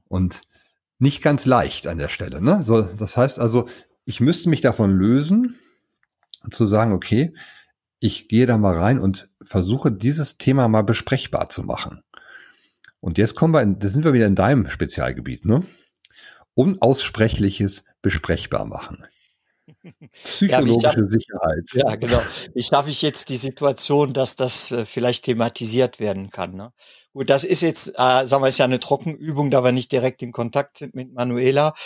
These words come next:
Speaker 2: Ich kann jetzt das nur so ein bisschen, äh, umschreiben, aber du hast es ja prima schon, äh, erklärt. Das, das Grundproblem liegt erstmal in meiner eigenen Haltung, in meiner eigenen Erwartung,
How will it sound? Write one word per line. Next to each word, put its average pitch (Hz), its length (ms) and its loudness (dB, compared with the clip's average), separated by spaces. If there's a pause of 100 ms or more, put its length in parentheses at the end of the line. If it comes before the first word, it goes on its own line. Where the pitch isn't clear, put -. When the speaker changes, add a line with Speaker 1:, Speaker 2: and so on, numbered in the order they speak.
(280)
Speaker 2:
Ich 127 160 -6
kann - 160 2
jetzt 147 220 2
das 139 180 0
nur 151 180 2
so 143 100 0
ein 135 100 -2
bisschen, 131 500 0
äh, 120 260 0
umschreiben, 143 540 0
aber 135 180 2
du 127 140 -2
hast 151 140 2
es 143 140 0
ja 131 80 2
prima 143 400 -4
schon, 120 340 -2 (440)
äh, 104 960 -2
erklärt. - 800 -2 (460)
Das, 120 260 -6 (360)
das - 260 -2
Grundproblem 156 680 0
liegt 147 200 -4
erstmal 139 320 2
in 131 120 -2
meiner 123 260 2
eigenen 123 380 -2
Haltung, 131 340 0
in 120 100 0
meiner 117 260 0
eigenen 113 360 0
Erwartung, 98 580 -2